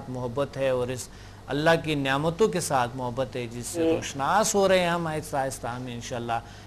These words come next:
Speaker 1: इस कायनात को मुसख्खर करेंगे, फतह करेंगे इंशाल्लाह।
Speaker 2: इंशाल्लाह, इंशाल्लाह।
Speaker 1: बहुत शुक्रिया, thank you।
Speaker 2: Thank you very much।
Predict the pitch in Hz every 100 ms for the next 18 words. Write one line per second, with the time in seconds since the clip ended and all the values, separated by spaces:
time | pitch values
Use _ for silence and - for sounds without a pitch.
0 | - 160 151 - 185 196 240 269 262 262
1 | 214 202 190 190 - 202 165 170 160 156
2 | 147 147 147 - 254 277 277 254 202 170
3 | 151 135 127 90 160 165 - 160 127 214
4 | 180 175 180 202 202 - 170 156 156 165
5 | - - 127 151 170 214 214 214 202 165
6 | 165 139 123 123 165 170 165 - 101 -
7 | - 208 202 208 220 196 170 170 170 160
8 | -